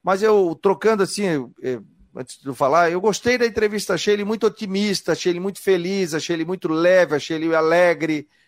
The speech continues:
achei que é um desafio na carreira. A gente pode pensar, "Pô, mas o Alex jogou em tudo quanto foi lugar, nunca jogou aqui no Avaí, vai pegar um time de Série B." Não, ele tava muito motivado e sabe da dificuldade financeira, sabe que vai ter que trabalhar com a base,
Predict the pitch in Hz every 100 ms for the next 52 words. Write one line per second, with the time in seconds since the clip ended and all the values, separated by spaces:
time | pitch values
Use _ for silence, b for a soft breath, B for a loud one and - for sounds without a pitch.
0 | _ _ - 139 - 175 175 - 156 151
1 | 147 147 160 135 165 147 175 170 156 147
2 | 147 190 170 135 160 - 170 175 156 165
3 | - 196 139 123 127 135 151 - - -
4 | - _ _ _ _ - 147 175 180 -
5 | - 320 247 190 190 - 190 147 156 202
6 | 151 - - 156 185 180 180 185 165 185
7 | 165 123 135 180 180 - _ _ 135 139
8 | 160 170 160 180 175 135 - 156 139 170
9 | 185 185 214 196 185 160 165 208 202 196
10 | 196 170 180 165 - _ _ _ 202 -
11 | - 226 208 175 175 151 180 151 170 170
12 | - 160 151 - 170 160 160 147 139 b
13 | b - - 208 208 180 - 170 160 170
14 | - 156 151 156 151 143 123 156 151 143
15 | 127 143